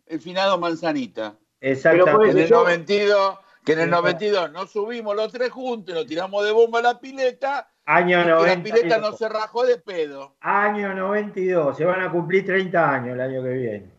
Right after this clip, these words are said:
Speaker 3: Eh, en un momento no se podía abrir, no se podía ver el natatorio porque, eh, no andaba el filtro, no andaba la bomba, y ahora están preocupados por el natatorio. Entonces yo digo, eh, yo acepto todas las críticas,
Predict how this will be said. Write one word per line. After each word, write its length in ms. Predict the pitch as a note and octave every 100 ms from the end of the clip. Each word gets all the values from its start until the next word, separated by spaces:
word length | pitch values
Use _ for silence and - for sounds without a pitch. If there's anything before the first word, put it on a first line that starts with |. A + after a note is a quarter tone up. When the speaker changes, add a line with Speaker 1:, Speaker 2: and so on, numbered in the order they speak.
| _ _ _ _ - - _ -
Speaker 3:
Eh, 960 | E3+ E3 E3 E3+ E3 D#3+ D#3+ - E3+
en 100 | F3
un 100 | A3+
momento 440 | G#3 G#3 B3+ A3+ G3+
no 120 | F3+
se 120 | F3
podía 320 | E3+ F#3 F#3+
abrir, 380 | F3+ F#3 F#3 F3
no 120 | F3+
se 120 | F3+
podía 240 | E3+ F3 F#3
ver 140 | F3+
el 40 | E3
natatorio 540 | D#3 D#3 G#3 G3 E3
porque, 420 | C#3 C#3 C3+ C3+
eh, 220 | C3+ C3+ C3+
no 120 | D#3
andaba 340 | D#3 D#3+ D#3
el 140 | C#3+ B2+
filtro, 480 | F3 E3 D3 C3+ D3+
no 80 |
andaba 280 | F#3 F3+ D3+
la 140 | B2+ B2
bomba, 400 | D3+ D3+ C3+ D#3
y 40 |
ahora 160 | G3 F#3+
están 180 | F3+
preocupados 420 | D#3 C3+ C3+ E3+ D3+
por 140 | C#3
el 60 | C3+
natatorio. 880 | B2+ B2+ - D#3 C3 A#2 A2+ G#2+ - _
Entonces 400 | C#3+ D3 G3+ G3
yo 160 | G#3 G#3+
digo, 560 | G3+ F3+ F3 E3 - - _
eh, 680 | - D#3 D3+ D3 D3 C#3 C3 -
yo 140 | G#3+
acepto 460 | G#3 G#3 G3 E3 D#3+
todas 200 | F3+ E3
las 180 | D3
críticas, 760 | - G3 G3 F3 D#3+ E3 D#3